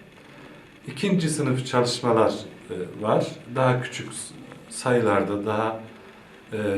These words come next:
kısa süreli takiplerle yapılan çalışmalara baktığımızda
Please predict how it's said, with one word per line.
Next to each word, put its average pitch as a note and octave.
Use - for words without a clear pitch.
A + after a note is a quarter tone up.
kısa -
süreli A#2
takiplerle A#2
yapılan F#2
çalışmalara G#2+
baktığımızda B2